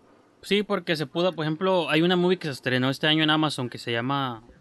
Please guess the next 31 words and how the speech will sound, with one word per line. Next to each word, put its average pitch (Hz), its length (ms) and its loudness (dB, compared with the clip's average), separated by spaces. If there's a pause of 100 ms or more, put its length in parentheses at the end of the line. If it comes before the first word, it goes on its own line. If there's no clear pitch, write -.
(120)
El 123 120 -6
Basto 135 380 -2
de 139 80 0
la 110 100 -6
Noche, 135 460 -10
The 127 80 -6
Bast 117 320 -6
of 131 140 -12
Night, 139 280 -10
no 123 160 -12
sé 120 80 -18
si 117 220 -14 (760)
la 120 100 -6
has 113 40 -4
visto 117 180 -6
anunciada 123 440 -2
por 117 200 -8
ahí, 123 180 -4
pero 120 340 -4
es - 80 -10
una 147 160 -2
movie 151 400 0 (480)
que 147 60 -12
está 131 140 -4
ambientada 143 420 0
en 151 40 0
los 139 120 -2
cincuentas 135 580 -4
y 135 60 -6
el 123 40 -6
protagonista 120 800 -8